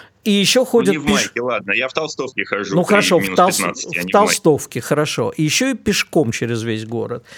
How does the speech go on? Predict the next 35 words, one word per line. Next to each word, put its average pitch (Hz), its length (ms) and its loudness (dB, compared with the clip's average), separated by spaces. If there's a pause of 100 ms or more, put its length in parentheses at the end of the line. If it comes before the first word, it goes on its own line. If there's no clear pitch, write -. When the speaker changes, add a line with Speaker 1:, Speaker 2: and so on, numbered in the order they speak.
(180)
Speaker 1:
Меня, 196 260 2
э, 180 240 2
я 165 80 2
всегда 160 320 0
его 156 180 2
боюсь 170 400 0
и 139 40 -10
думаю, 143 200 0
что 147 160 -4
он 143 80 -2
киборг. 104 480 -10 (380)
А, 156 280 4
так 156 200 -2
вот, 220 180 2
что 269 220 0
ты 254 160 -2
думаешь? 180 460 0
На 135 100 -4
самом 214 200 -2
деле, 196 380 2
э, 135 520 0
почему 185 360 -2
я 185 100 2
хочу 160 280 -2
об 170 160 0
этом 165 240 -2
поговорить, 180 580 -2
да, 180 120 0
потому 175 180 -6
что - 140 -4
новое 180 240 2
поколение 165 540 0
лекарств 139 460 -2
от 123 140 -4
диабета, 156 580 -2